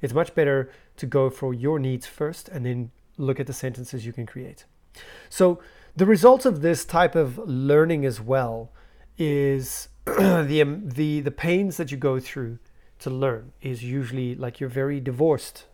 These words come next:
from your learning. You know, it's, it's very boring, and it takes a lot of hard work to sit down and discipline yourself. There's also another point to talk about here,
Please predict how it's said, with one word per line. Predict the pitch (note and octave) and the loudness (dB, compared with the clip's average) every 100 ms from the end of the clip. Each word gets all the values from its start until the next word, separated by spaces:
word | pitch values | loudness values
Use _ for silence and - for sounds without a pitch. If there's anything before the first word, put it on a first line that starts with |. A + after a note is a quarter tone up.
| _ | _
from | - - C3 | -10 -4 -2
your | B2 | -2
learning. | A2+ A#2 A#2 A#2+ - _ _ | -4 -8 -10 -16 -20 _ _
You | B2+ | -6
know, | A#2+ | -6
it's, | B2 - | -6 -12
it's | C#3+ - | -14 -6
very | C3+ C3+ | -2 -2
boring, | A#2+ D#3 D3+ D3+ D3+ D3 C#3 | 0 2 4 4 4 2 0
and | B2+ A#2 | -4 -6
it | - - _ | -12 -20 _
takes | G3 D3+ | -6 -4
a | |
lot | B2+ C3 D#3 D3+ | -4 2 4 4
of | D3+ | 2
hard | C#3+ C3 | 2 2
work | C3 C3 | -2 -8
to | A#2 | -10
sit | - - - | -12 -12 -4
down | E3+ C3 A#2+ | 0 0 -2
and | A2+ A2 | -8 -12
discipline | C#3+ C#3 - C3 | -12 -10 -8 -8
yourself. | B2+ - F#3+ E3 - - - - - | -8 -14 -16 -16 -20 -20 -20 -20 -8
There's | D3 F3 G3 - | 0 0 -2 -4
also | D3 E3+ - G3+ F#3+ F#3 - _ - | -2 -2 0 2 2 0 -6 _ -12
another | B2+ B2 B2+ B2+ | -6 -4 -2 -4
point | C3 - C3+ A#2+ | -6 -6 -6 -8
to | |
talk | C3 C3 B2 | -8 -8 -6
about | B2+ A#2+ | -10 -10
here, | - - D#3+ | -12 -16 -16